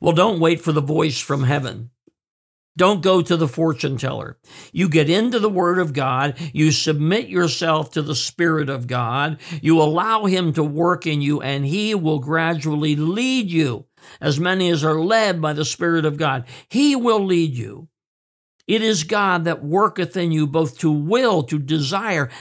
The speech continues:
and to do of His good pleasure. He'll give you the desires to do those things that please Him. You can trust God.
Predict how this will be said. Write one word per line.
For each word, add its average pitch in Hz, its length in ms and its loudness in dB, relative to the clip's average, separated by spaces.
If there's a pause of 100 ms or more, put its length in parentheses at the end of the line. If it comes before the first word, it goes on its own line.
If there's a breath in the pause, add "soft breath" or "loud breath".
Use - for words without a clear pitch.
and 226 440 0
to 220 100 -2
do 185 520 2 (220 loud breath)
of 156 240 4
His 170 400 2 (220 soft breath)
good 160 300 2
pleasure. 160 560 -4 (600)
He'll 262 240 0
give 226 300 -6
you 220 240 -4
the 165 140 -2
desires 151 1000 -4
to 135 120 -8
do 165 280 -4
those 175 300 -4
things 160 300 -2
that 143 200 -6 (260)
please 156 540 0
Him. 143 500 -6 (880)
You 214 200 0
can 254 260 -2
trust - 460 -4
God. 98 300 -10